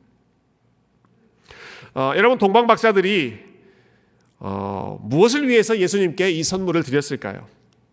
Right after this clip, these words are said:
어, 여러분, 동방 박사들이 예수님으로부터 무엇을 얻으려고,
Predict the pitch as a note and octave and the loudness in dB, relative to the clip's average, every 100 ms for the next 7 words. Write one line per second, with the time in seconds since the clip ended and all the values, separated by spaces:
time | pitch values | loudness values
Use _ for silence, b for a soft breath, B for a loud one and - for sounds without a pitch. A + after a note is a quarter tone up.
0 | _ _ _ _ _ _ _ _ _ _ | _ _ _ _ _ _ _ _ _ _
1 | _ _ _ b b b b b - A2+ | _ _ _ b b b b b -12 -8
2 | A2+ G3 B3+ F#3 G3+ A#3 G#3 G#3+ F#3 G3 | -6 -2 -2 0 2 2 2 0 0 0
3 | G3+ E3 F3+ G#3+ G#3 G3+ F3+ F#3 G3 D3 | 0 0 0 -2 0 0 -2 -4 -4 -4
4 | D3+ A3+ C#4+ C#4 D#4 F#4 - - D3 D#3+ | -2 0 2 2 2 2 -2 -8 -4 0
5 | C4+ B3+ F3+ D#3 A#3 E4 - - _ | 2 2 0 2 0 -2 -10 -20 _